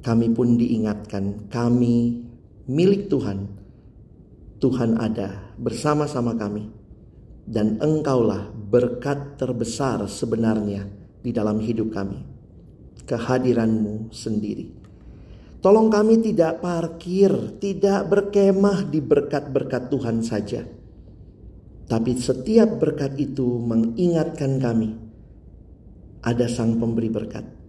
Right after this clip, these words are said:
yang harus kami muliakan, tinggikan, karena Engkau sungguh luar biasa dalam hidup kami. Hamba berdoa bagi Bapak Ibu, saudara-saudaraku di tempat ini, di tengah-tengah pergumulan kehidupan, melewati berbagai hal, biarlah terus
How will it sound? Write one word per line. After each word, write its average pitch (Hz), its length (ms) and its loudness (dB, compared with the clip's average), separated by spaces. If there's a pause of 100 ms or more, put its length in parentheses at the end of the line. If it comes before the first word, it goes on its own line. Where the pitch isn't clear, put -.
(460)
yang 123 200 0
harus 190 280 4
kami 185 240 2
muliakan, 180 800 4
tinggikan, 147 720 -2 (480)
karena 127 400 0
Engkau 123 400 0
sungguh 120 400 -2
luar 113 320 2
biasa 110 320 0
dalam 104 320 -4
hidup 110 240 -4
kami. 110 320 -8 (720)
Hamba 123 240 4
berdoa 135 480 6
bagi 120 240 0
Bapak 113 240 -2
Ibu, 131 240 -2
saudara-saudaraku 120 800 0
di - 40 -4
tempat 123 440 -2
ini, 143 240 -2 (500)
di 127 80 -2
tengah-tengah 165 480 2
pergumulan 151 640 2
kehidupan, 143 560 0
melewati 127 480 0
berbagai 143 560 2
hal, 113 400 -2 (320)
biarlah 139 400 6
terus 165 400 2